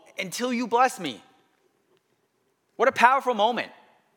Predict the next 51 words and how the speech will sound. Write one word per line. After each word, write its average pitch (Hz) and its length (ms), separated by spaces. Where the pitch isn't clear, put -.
I, 208 160
I 208 60
think 233 220
Jacob, 190 520
uh, 175 180
this 185 200
is 170 60
going 190 200
a - 20
little 208 120
bit 196 160
beyond 196 320
what's 180 120
in 180 60
the 170 80
passage, 196 340
but 180 80
I 180 60
think 233 180
Jacob 202 280
has 190 140
this 175 140
moment 202 300
where 170 100
he 165 80
realizes, 175 680
"I've 196 180
been 190 120
seeking 170 320
blessings 175 420
from 139 160
other 165 200
people 220 280
and 175 80
other 156 160
things, 214 520
and 170 100
now 220 140
that 214 100
I'm 196 100
face 208 220
to 202 80
face 196 220
with 156 120
God, 170 360
all 220 200
I 208 120
want 180 280
is 147 140
your 156 100
blessing." 135 460